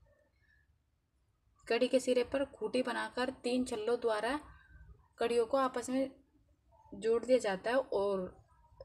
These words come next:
जरीब के चैन के दोनों सिरों पर एक हत्था लगा हुआ होता है, जो पीतल का एक हत्था लगा होता है, फिरकी जोड़ द्वारा लगा होता है,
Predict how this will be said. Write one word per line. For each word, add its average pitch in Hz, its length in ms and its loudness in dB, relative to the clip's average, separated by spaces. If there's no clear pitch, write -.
जरीब 226 400 0
के 269 300 6
चैन 226 360 -4
के 262 160 2
दोनों 240 280 0
सिरों 240 300 2
पर 294 240 0
एक 233 200 -2
हत्था 247 260 0
लगा 233 220 4
हुआ 208 180 2
होता 202 260 2
है, 233 60 2
जो 262 100 4
पीतल 247 520 -2
का 262 120 0
एक 254 160 -2
हत्था 208 180 -4
लगा 214 220 0
होता 196 300 -2
है, 277 160 0
फिरकी 214 220 -4
जोड़ 220 240 0
द्वारा 220 240 0
लगा 202 220 -2
होता 185 260 0
है, 254 200 -4